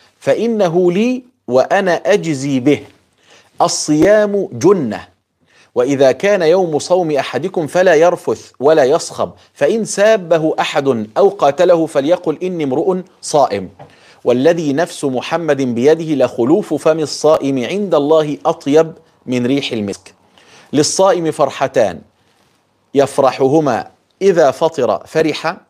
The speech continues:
وإذا لقي ربه فرح. هذا الحديث عظيم جدًا في فضل رمضان وفضل الصيام. أيضًا العمرة في رمضان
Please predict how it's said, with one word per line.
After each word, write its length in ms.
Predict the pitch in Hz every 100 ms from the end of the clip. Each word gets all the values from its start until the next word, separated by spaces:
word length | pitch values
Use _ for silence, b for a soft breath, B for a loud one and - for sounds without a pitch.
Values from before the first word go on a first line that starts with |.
| _
وإذا 440 | 131 131 139 127 120
لقي 320 | 143 - 120
ربه 460 | 117 127 113 113
فرح. 460 | 107 - 85 - -
هذا 260 | 156 139 117
الحديث 560 | - - 113 151 151
عظيم 460 | 120 107 131 147 131
جدًا 420 | 104 113 95 90 - B _
في 120 | 131
فضل 320 | - 180 165
رمضان 540 | 151 143 127 156 180 175 -
وفضل 480 | 123 151 156 131 -
الصيام. 480 | 123 - - 101 82 - B B B B -
أيضًا 360 | 240 220 -
العمرة 360 | 156 165 208 175
في 300 | 165 151 151
رمضان 580 | 143 135 123 143 175